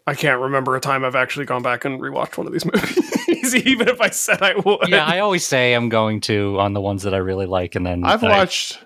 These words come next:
Speaker 3: the, uh, Jason Todd one again, Under the Red Hood.
Speaker 2: Under the Red, that's a good one.
Speaker 3: That movie came out thirteen years ago.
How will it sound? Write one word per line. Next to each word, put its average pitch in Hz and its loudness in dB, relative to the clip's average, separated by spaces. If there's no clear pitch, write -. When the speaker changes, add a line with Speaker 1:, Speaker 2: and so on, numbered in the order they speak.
Speaker 3:
the, 98 -2
uh, 82 0
Jason 92 -4
Todd 82 -6
one - -8
again, - -10
Under 104 -2
the 98 0
Red 87 -2
Hood. 80 -10
Speaker 2:
Under 107 2
the 104 2
Red, 117 2
that's 175 0
a 214 -2
good 147 0
one. 190 -6
Speaker 3:
That 113 -2
movie 120 6
came 113 0
out 92 -4
thirteen 85 -4
years 78 -10
ago. 80 -8